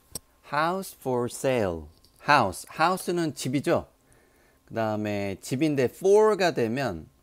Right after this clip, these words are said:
어, 무엇 무엇을 위한 또는 때문에 라는 의미가 되기 때문에 house, 집인데 뭐 때문에 for sale 하니까 세일이 판매죠. 어, 그러니까 판매를 위한, so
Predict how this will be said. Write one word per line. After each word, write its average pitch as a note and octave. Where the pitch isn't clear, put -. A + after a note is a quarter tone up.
어, F2+
무엇 A2
무엇을 B2+
위한 F2+
또는 A#2
때문에 D3
라는 A2+
의미가 G2+
되기 E2+
때문에 F#2
house, D#3
집인데 D3
뭐 G#2
때문에 C3+
for B2
sale G#2+
하니까 A#2
세일이 D#3+
판매죠. D3+
어, D#2+
그러니까 F2
판매를 D#3
위한, A#2
so -